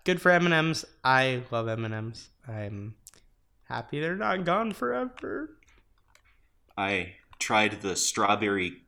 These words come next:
Speaker 2: and cream Valentine's Day ones this week.
Speaker 1: What were your, what were your thoughts?
Speaker 2: They were okay. I think they would've, I would've liked them better if they used the smaller M and M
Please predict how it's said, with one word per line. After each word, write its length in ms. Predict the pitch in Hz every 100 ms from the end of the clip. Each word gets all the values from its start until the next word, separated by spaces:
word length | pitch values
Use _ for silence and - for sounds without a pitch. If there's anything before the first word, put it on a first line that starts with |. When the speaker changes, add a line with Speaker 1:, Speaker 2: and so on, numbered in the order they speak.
| _ -
Speaker 2:
and 120 | 101
cream 520 | 98 110 104 95 85 80 - - - -
Valentine's 500 | 107 101 95 87 82
Day 100 | 92
ones 200 | 87 82
this 160 | 85 -
week. 260 | 78 78 - - - - -
Speaker 1:
What 140 | 151 180
were 100 | 175
your, 220 | 170 151
what 200 | 165 170
were 100 | 170
your 120 | 165 156
thoughts? 540 | 196 240 254 - - - - - - - - - - _ _ _ _ _ _ _
Speaker 2:
They 80 | 415
were 100 | 214
okay. 600 | 101 - 87 98 107 - -
I 80 | 107
think 160 | 135
they 80 | 143
would've, 360 | 131 113 110 - - - -
I 80 |
would've 180 | 117 104
liked 180 | 107 107
them 120 | 101
better 400 | 80 90 101 104
if 200 | 90 87
they 80 | 92
used 460 | 92 92 - - - _
the 100 | 92
smaller 560 | 87 - 92 85 92 98
M 200 | 95 107
and 80 | 107
M 300 | 110 107